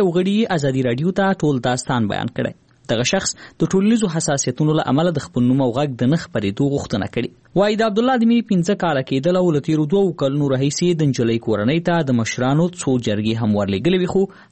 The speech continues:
هغوی د رد ځواب ورکاوه. عبدالله غوښتل د خپلې ترې لور سره واده وکړي، خو د نجلۍ د کورنۍ مخالفت د دې رشتې د جوړېدو مخنیوی کاوه. خو دا داستان د تېرې سه شنبې سهار نږدې اته بجې په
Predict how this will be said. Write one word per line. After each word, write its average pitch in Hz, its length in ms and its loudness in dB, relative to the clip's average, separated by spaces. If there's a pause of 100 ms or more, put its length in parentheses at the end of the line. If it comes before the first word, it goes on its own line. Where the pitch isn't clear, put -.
هغوی 120 320 0 (140)
د 110 100 -2
رد 110 180 -4
ځواب 131 320 0
ورکاوه. 101 360 -6 (260)
عبدالله 214 300 0
غوښتل 233 360 -2
د 170 100 -4
خپلې 180 520 0
ترې 147 200 -2
لور 180 220 2
سره 104 220 0
واده 120 260 0
وکړي، 226 300 0
خو 240 180 2
د 170 140 2
نجلۍ 135 320 2 (120)
د - 120 -6
کورنۍ 123 300 2 (100)
مخالفت 113 500 -2 (400)
د - 20 -2
دې 113 220 0 (100)
رشتې 185 340 -2 (160)
د 127 140 0
جوړېدو 113 540 0
مخنیوی 104 300 0 (100)
کاوه. 87 180 -4 (140)
خو 147 180 0
دا 143 60 2 (100)
داستان 185 440 0
د 160 100 -4
تېرې 175 240 2
سه 151 60 -2 (100)
شنبې 151 280 2 (140)
سهار 151 260 0 (120)
نږدې 127 220 0 (120)
اته 202 220 -2
بجې 175 220 0 (100)
په 147 40 -4